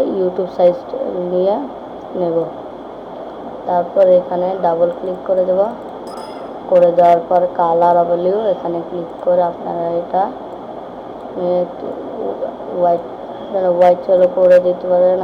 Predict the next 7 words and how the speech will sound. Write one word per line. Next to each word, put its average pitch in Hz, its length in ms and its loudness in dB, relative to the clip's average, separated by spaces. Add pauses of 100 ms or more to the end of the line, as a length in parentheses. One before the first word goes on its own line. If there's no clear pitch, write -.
আমি 175 160 -2 (180)
এটা, 190 200 -4 (640)
হুম, 170 180 -4 (140)
এরকম 180 280 2 (140)
রাখলাম, 190 320 -2 (180)
রেখে 170 260 -2 (140)
ওকে। - 180 -6